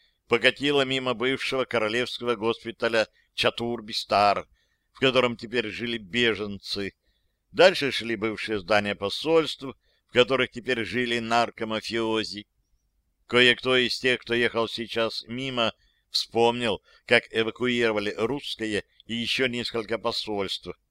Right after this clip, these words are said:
Тяжелые вертолеты Сикорского садились во дворике посольства под обстрелом, людей хватали и кидали в машины. Раненых, живых, даже мертвых, всех вперемешку.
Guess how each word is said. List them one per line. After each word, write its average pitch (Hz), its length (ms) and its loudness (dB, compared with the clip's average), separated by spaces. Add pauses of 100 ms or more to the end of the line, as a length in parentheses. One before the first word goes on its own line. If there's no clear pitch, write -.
(580)
Тяжелые 147 520 4
вертолеты 143 560 0
Сикорского 104 800 -2 (340)
садились 131 540 0
во 120 100 2
дворике 123 400 -2
посольства 113 580 -2
под 110 200 -2
обстрелом, 123 720 0 (460)
людей 131 380 2
хватали 131 520 2
и 113 60 -4
кидали 120 400 0
в 113 80 -4
машины. 110 540 -4 (380)
Раненых, 143 680 2
живых, 143 460 0
даже 139 260 6
мертвых, 131 460 0 (260)
всех 160 280 2
вперемешку. 127 720 0